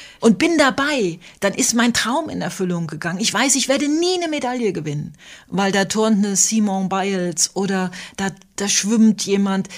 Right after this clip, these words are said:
wo ich nie die Chance habe, aber ich komme vielleicht in den Zwischenlauf. Und es ist das Größte für mich. Dafür habe ich mein ganzes Leben gearbeitet. Es gibt aber andere, die da hinreisen und sagen, also wenn die deutschen Dressurreiter nicht Gold gewinnen, ist es schlecht, wenn sie Silber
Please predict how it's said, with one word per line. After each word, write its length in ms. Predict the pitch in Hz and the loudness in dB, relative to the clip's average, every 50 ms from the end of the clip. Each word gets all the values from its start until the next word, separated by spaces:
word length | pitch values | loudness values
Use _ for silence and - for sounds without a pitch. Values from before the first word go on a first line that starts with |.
| - - - | -20 -14 -8
wo 120 | 190 226 254 | -4 -2 0
ich 120 | - - | 2 4
nie 220 | 262 277 330 330 | 4 4 4 4
die 100 | 311 311 | 2 2
Chance 320 | 294 - - 269 240 226 208 | 2 2 2 0 0 0 0
habe, 120 | 190 202 | 0 0
aber 80 | 175 240 | 0 -2
ich 120 | - - | -2 0
komme 220 | - - 294 311 - | 2 2 2 2 2
vielleicht 640 | - - 311 320 320 320 294 302 320 240 - - | 2 2 4 4 6 6 4 4 2 0 -4 -4
in 100 | 220 226 | -2 0
den 160 | 220 220 202 196 | 0 0 0 -2
Zwischenlauf. 680 | - 185 170 - 185 160 143 - - 147 - - - _ - - - - - - | -4 -4 -4 -4 -4 -6 -6 -8 -10 -12 -14 -18 -20 _ -20 -20 -20 -20 -12 -4
Und 160 | 240 233 220 | -2 0 0
es 100 | 214 - | 0 0
ist 200 | - 226 - - | 2 0 0 2
das 180 | 226 - - - | 2 0 0 0
Größte 460 | - - 226 254 262 240 - - 156 | -2 0 2 2 2 0 -2 -4 -8
für 140 | - 180 143 | -8 -6 -6
mich. 300 | 147 147 147 - - - - - - - - | -6 -6 -8 -10 -14 -18 -20 -20 -14 -10 -6
Dafür 340 | - - 220 - 247 226 | -4 -4 -2 0 2 2
habe 120 | 196 196 208 | 2 2 2
ich 100 | 185 208 | 0 0
mein 180 | 196 202 202 | 0 0 0
ganzes 420 | 196 214 226 294 277 - 247 - - | 0 0 0 0 0 0 0 0 -2
Leben 280 | 214 214 220 214 208 | 0 -2 -2 0 0
gearbeitet. 640 | - - - 170 220 226 180 180 170 151 160 - - - - - - - - - - - | -2 -2 -4 -4 -4 -4 -4 -4 -6 -6 -8 -10 -12 -14 -20 -18 -18 -18 -18 -20 -16 -6
Es 180 | - 170 - - | -4 -4 -2 -2
gibt 180 | 240 247 - - | -2 -4 -2 0
aber 300 | 190 185 185 - - - | 0 0 0 0 0 0
andere, 400 | 233 302 349 311 247 185 190 170 | 0 0 0 0 0 0 0 0
die 140 | 196 208 | 0 0
da 100 | 196 202 | 2 2
hinreisen 640 | 185 185 185 196 208 220 214 220 233 254 262 - 247 | 2 2 2 4 4 4 4 2 2 0 0 -2 -2
und 200 | - - 202 - | -2 -2 0 0
sagen, 480 | 202 175 156 160 175 196 214 247 277 262 - - | 2 2 2 2 0 2 2 2 0 0 -2 -2
also 140 | - 202 202 | 0 2 4
wenn 100 | 214 220 | 4 4
die 80 | 220 165 | 4 6
deutschen 320 | 202 220 240 - 269 233 | 6 4 6 6 4 4
Dressurreiter 600 | 202 214 - - 262 262 233 214 214 208 220 214 | 4 4 4 4 4 4 4 6 4 4 4 2
nicht 180 | 202 196 196 - | 2 0 0 0
Gold 260 | 196 214 277 277 - | 2 2 2 2 2
gewinnen, 260 | 214 170 190 185 185 | 2 2 4 4 4
ist 180 | 190 - - 196 | 2 0 2 2
es 80 | 185 | 2
schlecht, 420 | - - 240 302 370 370 - - 190 | 2 2 2 2 0 0 -2 -4 -2
wenn 140 | 185 180 | 0 2
sie 120 | 175 175 175 | 2 2 2
Silber 480 | 143 175 185 185 156 170 147 143 147 | 2 2 2 2 2 0 -2 -4 -6